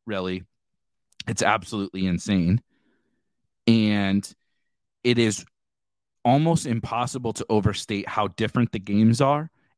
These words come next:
and yet everyone just treats it like fantasy football. And again, I don't have all of these answers, but it, it's almost as simple as players who we view to be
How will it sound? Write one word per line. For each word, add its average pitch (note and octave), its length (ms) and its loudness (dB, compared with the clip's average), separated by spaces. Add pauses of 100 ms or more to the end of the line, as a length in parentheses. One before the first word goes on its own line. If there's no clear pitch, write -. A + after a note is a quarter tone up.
and A2+ 180 6
yet G#2+ 160 2
everyone A#2+ 440 4
just A2 240 -8
treats G#2 280 -12
it - 120 -12
like F#2 160 -12
fantasy F#2+ 340 0
football. - 400 -2
And G#2 120 4
again, C#3 300 4
I C3+ 100 2
don't D3+ 120 2
have A#2 200 -2
all A2 160 0
of F#2+ 80 -10
these F#2+ 200 -8
answers, A2+ 380 0
but G2+ 160 4
it, G#2 180 2
it's G#2 140 0
almost C#3 320 2
as G#2+ 140 -2
simple A2+ 320 -2
as F#2 240 -6 (2000)
players D#3 760 0 (760)
who A#2+ 180 6
we G#2+ 580 0
view A#2 420 4
to G#2+ 140 -2
be G2+ 520 0